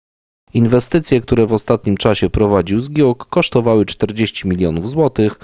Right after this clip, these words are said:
co przełożyło się również na stworzenie przez zakład stu pięćdziesięciu nowych miejsc pracy, którą podjęli zarówno mieszkańcy z Lubania, jak i z innych miejscowości powiatu lubańskiego.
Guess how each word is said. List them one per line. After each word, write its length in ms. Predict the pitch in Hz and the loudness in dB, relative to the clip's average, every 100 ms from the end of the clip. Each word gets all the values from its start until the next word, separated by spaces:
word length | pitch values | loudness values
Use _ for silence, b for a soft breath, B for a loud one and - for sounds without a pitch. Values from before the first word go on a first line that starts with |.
| - | -16
co 160 | - 202 | -2 -2
przełożyło 600 | - 143 120 101 120 107 | 0 2 2 2 4 2
się 160 | - 101 | 2 0
również 420 | 131 127 107 - | 0 0 0 0
na 140 | 165 | -2
stworzenie 560 | - - 117 110 107 92 | -2 -2 0 2 0 -2
przez 200 | - 95 | -2 -2
zakład 440 | 143 139 - 110 | -2 -2 -4 -4
stu 200 | - 196 | -2 -4
pięćdziesięciu 640 | - 127 101 98 117 110 104 | 0 0 0 -2 -2 -2 0
nowych 320 | 107 98 - | 0 0 -2
miejsc 200 | 82 - | -6 -2
pracy, 480 | - 143 - 117 107 _ - | 0 0 2 0 0 _ -6
którą 340 | - 160 131 | 2 4 4
podjęli 420 | 127 117 120 101 | 2 2 2 2
zarówno 380 | 98 104 95 95 | 2 2 2 2
mieszkańcy 560 | 113 131 165 151 - 101 | 0 0 0 0 0 -2
z 100 | 131 | 2
Lubania, 480 | 185 160 143 127 | 2 2 0 0
jak 280 | 156 202 - | 0 0 -2
i 120 | 139 | -2
z 60 | 110 | 0
innych 340 | 131 123 107 | 2 2 0
miejscowości 680 | 110 101 - 98 117 104 - | 0 -2 0 0 0 0 -2
powiatu 380 | - 90 87 - | -2 2 0 2
lubańskiego. 800 | 90 87 87 - 98 80 80 | 0 2 0 -2 -2 -2 -2